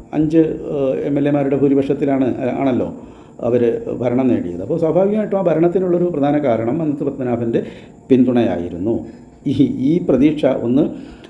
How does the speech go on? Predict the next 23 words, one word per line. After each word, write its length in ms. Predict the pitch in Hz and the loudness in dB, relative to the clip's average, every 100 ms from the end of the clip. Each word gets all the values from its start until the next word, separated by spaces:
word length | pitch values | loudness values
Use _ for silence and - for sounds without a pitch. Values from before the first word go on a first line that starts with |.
| - - | -14 -6
ആ, 60 | - | 0
എം 180 | 143 | 4
എൻ 60 | 160 | 6
ഗോവിന്ദൻ 360 | 160 151 156 156 | 6 6 4 4
നായർ 220 | 151 151 | 2 2
മുഖ്യമന്ത്രിയാകുമെന്നുള്ളൊരു 920 | 147 147 143 147 139 139 139 135 127 | 2 0 0 0 0 0 2 2 0
പ്രതീക്ഷ, 360 | 127 113 113 135 | -2 -2 -2 -4
അത് 540 | - 147 156 160 - | -4 -2 2 0 2
മലബാർ 400 | 139 131 139 135 | 2 4 4 4
ലോബി 360 | 120 113 117 117 104 | 0 0 -2 -4 -6
തകർത്ത് 260 | 98 - | -8 -4
കളഞ്ഞു. 360 | 107 98 107 110 | -4 -2 -2 -2
ഇ 120 | 113 123 | 2 2
എം 160 | 117 | 2
എസ്, 140 | 117 110 | 0 -2
അതിനേക്കാൾ 380 | 117 120 135 | 0 2 2
പ്രബലനായ 540 | 139 117 120 120 117 127 | 2 2 2 2 0 0
പ്രമാണിയായ 640 | 113 117 123 120 113 135 - - - - - - - - - - 214 165 | 0 0 2 2 2 0 -4 -16 -18 -20 -18 -2 6 6 6 0 0 2
ഇ 60 | |
എം 140 | 160 135 | 2 2
എസ് 180 | - | 0
മുഖ്യമന്ത്രിയായി. 640 | 135 - 127 110 92 98 120 196 170 127 | -2 0 0 0 -2 -6 -4 0 2 2
രണ്ട്, 680 | 113 120 151 123 - - | 2 4 4 4 2 -8